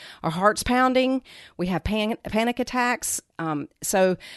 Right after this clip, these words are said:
there are lots of reasons why we need to explore this topic. So I have been very, very excited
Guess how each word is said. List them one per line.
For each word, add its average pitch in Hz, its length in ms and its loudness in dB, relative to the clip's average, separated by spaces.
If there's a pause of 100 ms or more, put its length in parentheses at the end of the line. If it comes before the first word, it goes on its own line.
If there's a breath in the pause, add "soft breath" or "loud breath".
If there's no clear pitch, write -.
(220 loud breath)
there 196 120 4
are 185 120 4
lots 214 360 4
of 240 120 0
reasons 208 520 0
why 180 280 4
we 175 100 2
need 175 200 2
to 185 220 -2
explore 190 440 0
this 170 200 2
topic. - 460 -2
So 180 340 4
I 226 120 2
have 254 180 2
been 202 180 0
very, 226 300 4
very 214 280 2
excited 185 600 0